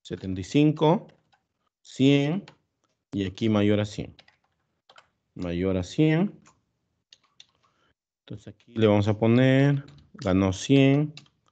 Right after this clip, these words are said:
ganó doscientos, ganó trescientos,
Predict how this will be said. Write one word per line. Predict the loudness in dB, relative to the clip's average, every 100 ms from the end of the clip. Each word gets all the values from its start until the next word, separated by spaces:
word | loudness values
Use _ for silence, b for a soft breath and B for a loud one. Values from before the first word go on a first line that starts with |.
| _ b b b b _ _ _ -14
ganó | -6 -2 0
doscientos, | 0 -2 0 2 2 2 -2 -2 -6 -20 -20 _ _ _ _ _ -20 -20 _ _ _ _ _ _ -10
ganó | -6 -6
trescientos, | -6 -6 -2 0 -2 -4 -6 -8